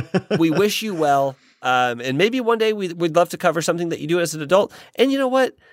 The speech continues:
Speaker 2: Go and check out the guy who has the video game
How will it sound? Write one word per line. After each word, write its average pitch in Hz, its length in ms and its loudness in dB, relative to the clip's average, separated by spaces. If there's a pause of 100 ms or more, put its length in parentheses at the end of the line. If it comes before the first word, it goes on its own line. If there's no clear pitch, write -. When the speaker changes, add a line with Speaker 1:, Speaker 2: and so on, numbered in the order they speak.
(300)
Speaker 2:
Go 220 180 2
and 202 100 0
check 202 260 -4
out 127 260 2 (120)
the 143 160 -2
guy 127 500 0 (100)
who 139 140 2
has 127 240 2
the 127 100 0
video 127 260 0
game 123 360 -2